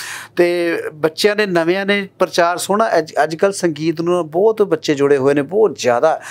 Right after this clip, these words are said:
ਪਹਿਲਾਂ ਨਾਲੋਂ ਜ਼ਿਆਦਾ ਜੁੜੇ ਹੋਏ ਨੇ। ਕਲਾਸੀਕਲ ਸੰਗੀਤ, ਮੈਂ ਹੈਰਾਨ ਹੋ ਜਾਂਦਾ ਜਦੋਂ ਪੰਜ ਪੰਜ, ਛੇ ਛੇ ਸਾਲ ਦੇ ਬੱਚੇ ਐਸਾ ਸੁਰ ਲਾਉਂਦੇ ਨੇ,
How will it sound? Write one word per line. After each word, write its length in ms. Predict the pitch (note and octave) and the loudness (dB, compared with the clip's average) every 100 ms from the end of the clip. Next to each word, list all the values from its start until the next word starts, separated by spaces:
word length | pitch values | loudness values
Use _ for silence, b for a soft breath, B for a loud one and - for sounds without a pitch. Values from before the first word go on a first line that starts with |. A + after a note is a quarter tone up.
| E3+ - | -12 -2
ਪਹਿਲਾਂ 260 | E3 F#3 | 0 2
ਨਾਲੋਂ 220 | F3 E3 D3+ | 0 0 0
ਜ਼ਿਆਦਾ 260 | C#3+ C#3 | 0 2
ਜੁੜੇ 220 | C#3 C#3 | 2 2
ਹੋਏ 120 | C3+ C#3 | 2 0
ਨੇ। 80 | |
ਕਲਾਸੀਕਲ 560 | D3 C#3+ C#3+ - C#3+ D3 | 0 0 0 -4 -2 -2
ਸੰਗੀਤ, 380 | C3+ C#3 C3+ C3+ C3 B B D4 | 0 -4 -4 -4 -6 B B -2
ਮੈਂ 120 | D#3 | 0
ਹੈਰਾਨ 280 | C#3+ C3+ C#3+ | 0 0 0
ਹੋ 220 | E3 D#3+ | 0 -2
ਜਾਂਦਾ 220 | E3 E3+ | 0 0
ਜਦੋਂ 220 | E3+ E3 | 0 -2
ਪੰਜ 260 | D#3+ D#3 D3+ | -2 -2 -2
ਪੰਜ, 180 | D#3+ D3+ | -4 -6
ਛੇ 180 | - C#3+ | -4 -4
ਛੇ 160 | - | -4
ਸਾਲ 260 | C3+ C#3 C3+ | -2 0 0
ਦੇ 80 | C3+ | -2
ਬੱਚੇ 320 | B2+ - C3+ | -4 -6 -2
ਐਸਾ 340 | G#2+ A2 D#3 | -2 0 0
ਸੁਰ 280 | D#3 C#3+ C#3+ | -2 -2 0
ਲਾਉਂਦੇ 240 | D3 D3 | 0 -2
ਨੇ, 100 | D3+ | -4